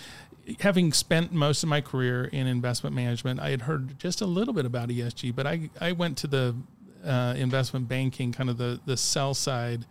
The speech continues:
uh, back in twenty thirteen, twenty fourteen. And so it'd been a number of years since I'd been involved in investment management. And in that time frame, E S G had really come onto the scene and, and had, uh,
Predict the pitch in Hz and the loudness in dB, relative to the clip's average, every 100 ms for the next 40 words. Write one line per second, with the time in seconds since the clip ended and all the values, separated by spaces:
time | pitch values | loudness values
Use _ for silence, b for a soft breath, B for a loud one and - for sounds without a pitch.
0 | b b b b b 127 117 113 120 120 | b b b b b -2 0 2 2 0
1 | - 117 - 123 117 110 127 - - 113 | 0 -2 0 0 0 -2 -6 -6 -2 0
2 | 113 113 113 - - 120 117 - 117 - | 0 -2 -4 -12 -8 -4 -4 -4 -8 -6
3 | 123 113 113 113 - 131 135 127 139 120 | -4 -2 -2 -2 0 2 2 2 0 2
4 | 123 123 117 113 127 139 110 110 - - | 0 0 -2 -2 0 0 0 -6 -10 -10
5 | - 135 120 120 120 113 110 123 143 110 | -6 -4 -2 -2 -2 -4 0 0 0 -2
6 | 113 110 - 117 113 110 113 - B B | -4 -6 -6 -6 -6 -6 -8 -10 B B
7 | B B - 165 196 208 160 - 147 185 | B B 0 6 8 6 4 0 0 0
8 | - 123 - - - 160 160 143 - 139 | 0 -4 -6 -8 -6 -2 2 2 0 -4
9 | 143 127 113 107 110 113 123 151 151 127 | -2 0 -2 -6 -12 -12 -4 0 2 2
10 | 113 107 - _ _ 139 120 117 117 110 | -2 -6 -14 _ _ -2 2 2 0 0
11 | - 123 117 117 113 117 - 127 113 113 | -2 0 0 0 -2 -4 -4 -2 0 -2
12 | - - 160 123 113 120 - - 113 117 | -4 -10 -6 -2 -2 -6 -12 -8 -8 -8
13 | - 147 117 113 | -10 -6 -4 -4